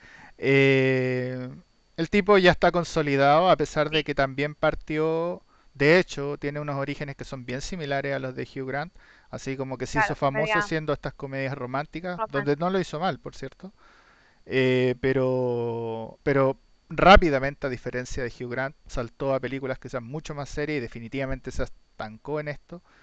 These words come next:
Speaker 1: y lo hace tremendamente bien. Ahora
Speaker 2: Ujú.
Speaker 1: en el papel, de hecho, del gángster principal de la película.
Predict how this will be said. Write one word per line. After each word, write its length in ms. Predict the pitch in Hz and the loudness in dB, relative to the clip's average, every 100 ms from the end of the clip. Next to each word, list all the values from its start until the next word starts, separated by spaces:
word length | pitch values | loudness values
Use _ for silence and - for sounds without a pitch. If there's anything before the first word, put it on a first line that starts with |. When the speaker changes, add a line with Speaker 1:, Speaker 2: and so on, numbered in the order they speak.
| - - _ | -20 -20 _
Speaker 1:
y 180 | 113 107 | -10 -6
lo 120 | 117 | 0
hace 200 | 135 - | 0 0
tremendamente 680 | 117 113 135 127 113 110 117 | -8 -8 -8 -8 -10 -10 -12
bien. 240 | 113 139 - _ _ - - | -12 -14 -18 _ _ -20 -12
Ahora 280 | 113 127 135 | -4 -2 0
Speaker 2:
Ujú. 0 | |
Speaker 1:
en 80 | 131 | -2
el 100 | 120 | -6
papel, 340 | - 120 135 | -6 -4 -4
de 140 | 127 127 | -2 -4
hecho, 220 | - 139 | -4 -8
del 140 | 117 | -6
gángster 400 | 110 139 - 131 | -4 -6 -6 -12
principal 540 | - 120 - 123 135 127 | -10 -12 -12 -4 -4 -4
de 100 | 120 | -8
la 100 | 107 | -12
película. 380 | 107 101 156 | -14 -18 -20